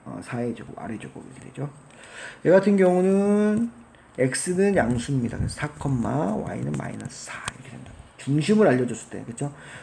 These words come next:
중심, 아니 중심이 아니라 반지름을 알려줬을 때, 어, X, Y 모두 접하는 원은 이 반지름을 통해서 중심 좌표를 알아내는 과정입니다. 그래서 일 사분면, 이 사분면, 삼 사분면, 사 사분면이 뭐라고? 다,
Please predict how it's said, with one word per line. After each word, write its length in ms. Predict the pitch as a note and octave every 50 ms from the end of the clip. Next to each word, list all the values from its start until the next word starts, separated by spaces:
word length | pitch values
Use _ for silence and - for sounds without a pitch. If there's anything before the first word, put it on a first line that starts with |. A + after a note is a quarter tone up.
| - -
중심, 580 | - - C3 C3 C#3 C#3+ C#3 C3 C#3 A#2+ F#2+ F#2+ - -
아니 140 | A2+ A#2+
중심이 340 | A#2 B2+ C#3+ D3 D#3+ F#3+ F3+
아니라 200 | D3+ C#3+ C3+ A#2+
반지름을 1000 | - A2+ A#2+ D3 F3 G3 G#3+ G#3+ G#3 A3 A3+ A3+ G#3+ G3+ G#3 F#3 F3+ F3+ F#3+ F#3+
알려줬을 600 | E3 B2+ A#2+ B2 B2+ B2+ B2+ G#2+ - - - - -
때, 240 | - B2+ B2 A#2 - - - - - - - - - - - - - - - - - - - - - - - - - - - - - - - -
어, 220 | A#2 A2+ G#2+ A2+ - - - - - -
X, 240 | C3 C3 - G3+
Y 220 | G3+ F#3 F3+ F#3 F3
모두 360 | D3 C3 C3 D#3 D#3+ F3+ F#3+
접하는 440 | F3+ D#3+ - - - D#3 C#3+ C#3 C#3 B2
원은 220 | A#2 A#2 C#3+ D#3+
이 120 | D3+ C#3
반지름을 540 | C#3 - A#2 C3+ D3+ D3+ F3 F3+ D#3+ D#3 D3
통해서 320 | C#3+ C3+ B2+ B2+ C#3+ D3+ D3+
중심 400 | - - C3 C3+ C3+ E3+ F#3+ F#3+
좌표를 340 | G3 E3+ - - D#3 D3
알아내는 420 | F#2 G2 A#2 C#3 E3 F3 F3 E3+ D#3
과정입니다. 640 | - A2 A2+ A#2+ C#3+ D3 C#3 B2+ - - - - - -
그래서 160 | B2 A#2 A#2
일 160 | A#2+ C3+ D3 C#3+
사분면, 420 | - E3 E3+ E3 E3 E3+ E3+ D3+
이 80 | C3+ B2+
사분면, 320 | C3+ B2+ B2+ C3 C#3 C#3
삼 160 | C#3 D3+ D#3+
사분면, 300 | D#3 D#3+ D#3 D#3 D3+ D3+
사 120 | C#3 D3 D3+
사분면이 420 | E3+ E3 D3+ C#3+ C3 A#2+ C3 C#3
뭐라고? 480 | A#2 F#2+ F#2+ G2 F2+ - - E3+ F#3 - - - -
다, 240 | - B2 B2 A#2+